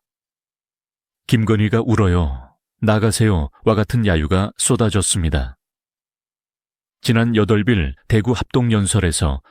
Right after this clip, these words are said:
찬탄 후보를 공격하도록 선동했고 행사장 출입이 금지된 전황일 씨는 자신의 이익으로 선거가 흥행하고 있다는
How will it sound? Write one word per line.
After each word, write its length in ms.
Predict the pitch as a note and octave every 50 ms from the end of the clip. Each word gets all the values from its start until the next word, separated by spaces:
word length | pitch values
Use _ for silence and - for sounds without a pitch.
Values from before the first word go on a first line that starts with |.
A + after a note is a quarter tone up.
| _ _ _ _ _
찬탄 380 | - - D3 C3+ - C3+ B2+ A2
후보를 360 | A2 F#2+ G2 E2 F2 F#2 F#2+
공격하도록 760 | - - A2 A2+ A#2 A2 - - G#2+ F2 G2 F#2 F#2+ F#2 -
선동했고 840 | - - C3 A#2+ A2+ A2 F#2+ F#2 F2 - - - D2 C2 B1 - - _ _ _ _ _ _ _ _ _ -
행사장 440 | - C3+ B2 A#2 B2+ A2+ A#2+ A#2+ A2+
출입이 340 | - - - A#2 A#2 A#2 A2+
금지된 580 | - - A2 G#2 - G#2 - G#2 G#2 G#2 G#2 - -
전황일 420 | - A#2 G#2+ G#2+ G#2 G2 G2 F2+
씨는 480 | E2 - - F2+ E2 D2+ C2 B1 B1 - - _ _ _ _ - B2
자신의 420 | - - - - - A#2 A#2 B2 -
이익으로 560 | A2 A2 G2+ F#2 - - E2+ D#2 C2+ C#2 C2+ - _ _ _ _
선거가 600 | - - B2+ B2 A#2 A2+ A2 F#2+ A2+ A2+ A2+ G#2+ -
흥행하고 580 | - - C#3+ C3+ C3 B2 A2 A#2 A2+ A2+ A2+ G2+
있다는 500 | - - - E2+ C#2+ C#2+ C2+ C2 C2